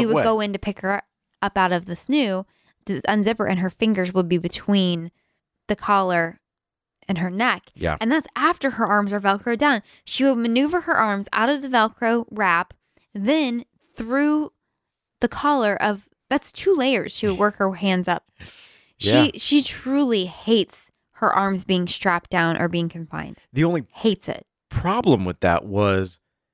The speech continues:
Speaker 1: for a while there, she was startling herself because she wasn't. Like,
Speaker 2: Look
Speaker 1: when, when we didn't have her strapped in, she would startle herself and wake herself up.
Speaker 2: Well, that's where the magic sleep suit comes into play.
Speaker 1: Right.
Speaker 2: It's, it's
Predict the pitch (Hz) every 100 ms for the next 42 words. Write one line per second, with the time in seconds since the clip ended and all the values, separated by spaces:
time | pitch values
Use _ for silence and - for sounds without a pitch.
0 | _ _ _ - 143 123 131 175 160 101
1 | 85 80 - 135 - - - _ _ -
2 | - 143 190 127 85 87 - 80 57 -
3 | _ _ _ _ - 117 135 - 123 98
4 | 156 147 92 _ _ _ _ _ 131 294
5 | 147 131 139 143 120 87 117 139 107 110
6 | 110 110 - 104 104 - 95 151 - _
7 | _ _ - 143 - - 156 160 82 87
8 | - 113 113 117 131 127 131 123 175 -
9 | 254 247 240 240 220 202 196 - - 240
10 | - 185 - 180 175 165 - - 220 170
11 | - - 143 _ _ 226 - - 240 214